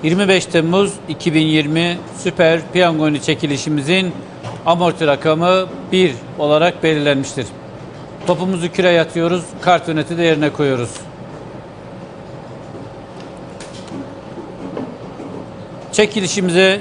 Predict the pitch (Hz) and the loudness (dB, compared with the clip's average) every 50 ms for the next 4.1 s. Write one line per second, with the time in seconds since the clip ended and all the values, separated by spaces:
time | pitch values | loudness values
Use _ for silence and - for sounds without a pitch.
0 | 190 170 175 175 170 160 180 180 175 175 170 165 170 180 165 - - - 139 - | 0 0 0 0 2 2 2 4 6 6 6 6 6 2 0 -2 -4 -12 -6 0
1 | 170 180 165 160 160 165 165 170 170 170 165 143 151 185 185 180 185 165 147 - | 4 6 6 6 4 2 2 2 2 0 0 0 0 0 0 0 -2 -6 -2 0
2 | 175 185 151 - - - - - - 170 165 - 165 156 - - 175 165 151 147 | 0 0 0 -4 -8 -14 -12 -6 0 0 0 0 0 -4 -2 0 0 2 4 4
3 | 151 - - 156 139 - - 151 135 - - 147 139 139 127 135 139 139 131 - | 4 2 2 0 0 0 0 0 0 0 0 0 2 2 4 4 4 2 2 0
4 | - | -6